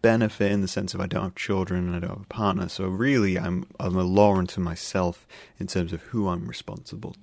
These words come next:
to, and that's a big thing. But I think it goes, it goes larger than that. And it's larger in that in a very simple way.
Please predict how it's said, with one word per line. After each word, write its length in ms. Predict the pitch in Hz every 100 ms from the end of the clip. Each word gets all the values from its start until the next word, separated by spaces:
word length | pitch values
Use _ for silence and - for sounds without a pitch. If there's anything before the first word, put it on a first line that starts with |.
| -
to, 240 | 120 85 - - - -
and 120 | 113
that's 200 | 120 -
a 60 |
big 240 | 107 110 -
thing. 180 | 107 101 - - -
But 100 | -
I 60 |
think 280 | - 208 214
it 120 | 214
goes, 320 | - 143 131 - -
it 160 | - -
goes 240 | 143 151
larger 580 | 113 113 123 131 113 95
than 220 | - 85
that. 260 | 82 - 185 - _ _ _ _ _ - - _ _ -
And 80 |
it's 100 | 110
larger 340 | 135 156 202 170
in 120 | 147
that 160 | 117 -
in 100 | 98
a 60 |
very 260 | 92 117 135
simple 600 | - - 104 101 98 87
way. 380 | 90 80 -